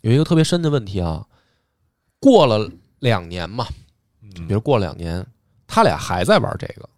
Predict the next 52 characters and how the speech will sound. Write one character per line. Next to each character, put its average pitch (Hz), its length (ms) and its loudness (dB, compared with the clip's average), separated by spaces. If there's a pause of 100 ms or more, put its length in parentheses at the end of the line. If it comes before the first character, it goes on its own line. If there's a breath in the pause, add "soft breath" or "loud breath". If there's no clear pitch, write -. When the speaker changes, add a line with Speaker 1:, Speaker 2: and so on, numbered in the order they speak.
(640)
Speaker 1:
就 135 80 2
是 123 60 2
广 113 140 4
斌 165 140 2
还 139 140 0
在 151 160 2
玩 92 180 -2
魔 87 160 -4
兽， 92 200 -6
帆 131 180 2
儿 - 20 2
还 101 200 -4
在 127 100 2
玩 - 160 -4
C - 100 -8
S， - 300 -10 (540)
然 117 120 2
后 151 80 4
我 131 200 6
已 113 60 2
经 123 120 -4
换 131 180 0
了 95 80 -4
好 - 140 -12
多 107 160 -4
游 104 100 -10
戏 - 180 -12
了。 127 180 -14 (800)
Speaker 2:
哦。 104 800 -6 (380)
Speaker 1:
就 233 120 0
是 196 240 4 (320 soft breath)
我 135 120 0
会 170 120 4
发 220 160 0
现， 202 240 2
你 120 80 -4
看 165 160 2
啊， 120 380 0
他 220 220 -2
在 208 140 2
这 190 120 2
个 156 120 2
不 180 180 0
同 151 140 -2
的 190 80 -2
环 104 240 -4
境 143 140 -4
下 135 140 -2
长 101 180 -6
大， 110 180 -2
因 196 140 -4
为 240 160 -4